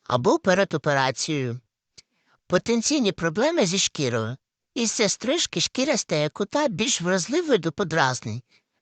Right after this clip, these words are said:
та алергічних реакцій на зовнішні фактори. Та не потрібно забувати, що в шерсті кота є багато вібрісів,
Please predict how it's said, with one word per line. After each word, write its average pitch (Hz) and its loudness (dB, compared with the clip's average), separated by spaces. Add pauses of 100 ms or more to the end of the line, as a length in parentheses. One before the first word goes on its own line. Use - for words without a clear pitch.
та 233 2
алергічних 165 -2
реакцій 180 0
на 151 2
зовнішні 202 0
фактори. 117 -2 (480)
Та 302 4
не 370 0
потрібно 294 -2
забувати, 220 0 (440)
що 226 -2
в 180 -4
шерсті 190 -2
кота 233 -2 (100)
є 170 0
багато 202 0
вібрісів, 185 -2